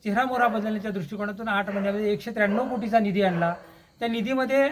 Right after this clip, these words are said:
आम्ही असा विचारही केला नव्हता की चंदगडमध्ये अशा सुविधा करू शकतो.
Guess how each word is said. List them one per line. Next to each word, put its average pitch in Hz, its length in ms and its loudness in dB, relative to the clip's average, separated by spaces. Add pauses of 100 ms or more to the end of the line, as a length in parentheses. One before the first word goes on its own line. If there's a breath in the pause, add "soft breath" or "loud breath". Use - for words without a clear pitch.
आम्ही 233 200 -2
असा 240 160 -2
विचारही 233 380 0
केला 254 180 -2
नव्हता 240 200 -4
की 233 120 -6
चंदगडमध्ये 233 540 0
अशा 220 220 0
सुविधा 220 320 0
करू 202 220 0
शकतो. 190 480 -6